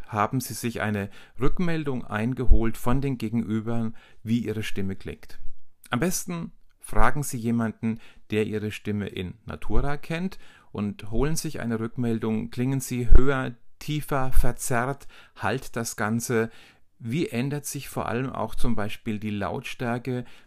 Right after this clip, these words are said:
durch den Abstand zum Mikrofon? Das unterschätzen wir sehr oft. Also wenn Sie sich vor und zurück bewegen, den Abstand verändern zum Mikrofon,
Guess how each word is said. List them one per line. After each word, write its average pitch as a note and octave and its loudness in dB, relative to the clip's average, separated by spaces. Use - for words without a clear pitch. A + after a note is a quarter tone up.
durch A#2+ -4
den A#2+ -4
Abstand - -8
zum G#2+ -4
Mikrofon? F#2 -6
Das - -6
unterschätzen B2+ -8
wir C#3+ -6
sehr D3+ -8
oft. - -12
Also G2+ -10
wenn G#2+ -4
Sie A2 -8
sich - -10
vor - -4
und A#2 -4
zurück - 8
bewegen, C#3+ -6
den A#2 -6
Abstand C3 -2
verändern A#2 -6
zum - 2
Mikrofon, G#2 -2